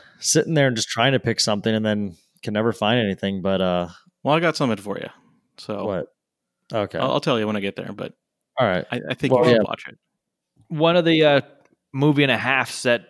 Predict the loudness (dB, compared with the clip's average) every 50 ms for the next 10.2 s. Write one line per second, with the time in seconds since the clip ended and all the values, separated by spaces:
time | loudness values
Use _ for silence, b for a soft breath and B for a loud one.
0 | _ -12 -8 -6 -6 -4 -2 0 2 2 0 0 -4 -8 -8 -4 -2 0 2 2
1 | 4 2 2 0 -4 -14 -14 _ -4 -2 0 0 0 -2 -2 -2 -2 -4 -4 -2
2 | 2 4 4 4 4 4 4 2 4 2 2 2 2 2 0 -2 -8 _ -18 -18
3 | _ _ _ _ _ 0 2 4 4 2 2 0 0 0 0 -2 -4 -2 0 0
4 | 0 0 0 -2 -2 -2 -4 -2 -4 -4 -2 -2 -2 -2 -4 -6 -8 -8 0 4
5 | 6 6 6 6 4 2 0 0 0 -4 -6 -4 -4 -6 -4 -4 -6 -4 -4 -6
6 | -6 -8 _ _ _ _ _ -4 -4 -4 -4 -10 -18 _ _ _ 0 2 2 4
7 | 4 2 2 0 -2 -4 -6 -6 -6 -6 -6 -8 -8 -6 -6 -6 -8 -8 -8 -10
8 | -12 -14 -14 -4 -2 0 0 0 2 2 0 2 2 0 -2 -2 -2 -2 -2 0
9 | 0 0 0 2 2 2 0 0 -2 -4 -6 -10 -10 -10 -8 -6 -6 -6 -6 -8
10 | -10 -10 -10